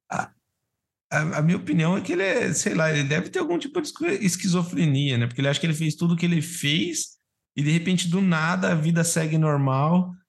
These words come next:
E eu acho que se serviu pra alguma coisa esse episódio da Bis,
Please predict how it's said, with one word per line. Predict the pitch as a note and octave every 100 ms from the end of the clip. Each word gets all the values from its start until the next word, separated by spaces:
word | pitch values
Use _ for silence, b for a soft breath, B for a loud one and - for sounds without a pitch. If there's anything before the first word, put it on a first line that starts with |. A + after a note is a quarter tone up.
| _ _ _
E | C3+
eu | D3
acho | D3+
que | - D#3+ D#3+
se | - E3+
serviu | F3 D3+ E3+
pra | F3
alguma | F3 E3 D#3+
coisa | D#3+ D3+ D#3 C3+ -
esse | - -
episódio | C#3+ - C#3 C3+
da | C3 A#2+
Bis, | A2 A2 D#3+ G3 A#2+ - -